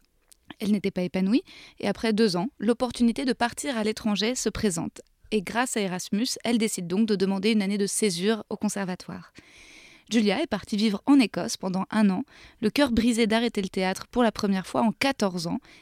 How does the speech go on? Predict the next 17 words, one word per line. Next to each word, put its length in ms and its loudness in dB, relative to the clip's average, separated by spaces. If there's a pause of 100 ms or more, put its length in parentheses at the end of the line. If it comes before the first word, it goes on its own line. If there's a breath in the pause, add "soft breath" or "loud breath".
(140)
mais 180 4
cette 240 -4
année 140 0
en 100 -2
Écosse 420 -6
l'a 120 -6
transformée. 600 -4 (800 soft breath)
À 40 -6
son 160 2
retour 260 -2
à 80 0
Paris, 540 -2
elle 120 0
n'est 80 0
plus 180 -6
la 100 4
même 260 4